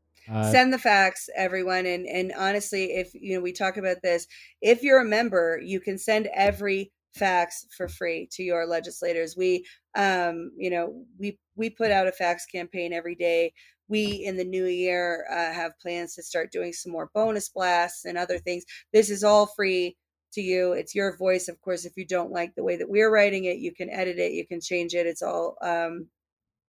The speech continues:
Speaker 2: completely, we can't send it for you. But if you're a member, the, you know, you should send your fax every single morning.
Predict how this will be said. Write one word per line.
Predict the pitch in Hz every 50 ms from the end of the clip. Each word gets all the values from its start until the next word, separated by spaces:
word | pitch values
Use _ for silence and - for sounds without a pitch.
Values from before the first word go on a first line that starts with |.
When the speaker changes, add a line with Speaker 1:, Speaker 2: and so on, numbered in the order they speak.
| _ _ _ _
Speaker 2:
completely, | - 190 185 190 185 180 170 165 - - - - _
we | 214 233
can't | 214 - 285 262 254 226
send | - - 220 214 214
it | 214 202 -
for | - 185 170 165
you. | 170 165 156 156 165 165 _ _ _ _ _ _ _ -
But | 190 190
if | 196 185 -
you're | 220 214 208
a | 196 190
member, | 190 190 190 190 185 185 175 170 170 170 165 - - _
the, | 175 180 175 170 170 165 170 - - - -
you | - 190 180
know, | 175 165 165 -
you | 156 - 175
should | - - -
send | - - 180 175 180
your | 180
fax | 180 185 180 180 180 - -
every | 175 175 185 185
single | - 202 196 196 196
morning. | 202 202 208 208 190 180 175 175